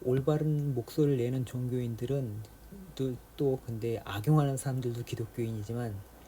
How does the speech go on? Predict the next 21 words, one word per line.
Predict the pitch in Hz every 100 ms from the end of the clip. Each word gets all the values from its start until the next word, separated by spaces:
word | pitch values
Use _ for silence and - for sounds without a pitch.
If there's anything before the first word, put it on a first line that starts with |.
| - - - - -
또 | 113
동시에 | - 131 117 - 123 120
정치적으로 | 110 123 120 - 120 117 113
제일 | - 117
올바른 | 107 127 131 127 123
목소리를 | 110 - 123
내는 | 110 107 113
사람들도 | 120 113 104 101 101 -
또 | 120
기독교인이에요. | - 120 110 127 123 107 80 - -
그래서 | 107 - 110
제가 | 104 98
이 | 98 -
천주교 | - 147 147 147 131
사제단 | 135 120 113 107
같은 | 98 - 98
분들, | 85 80 80 - - - - -
이번에도 | 113 117 127 127 120 117 117 110 - - - -
추기경님이 | - 170 156 135 131 123 117 -
또 | 113 104 104 - - - - - - - - - - -
그 | 95 95 92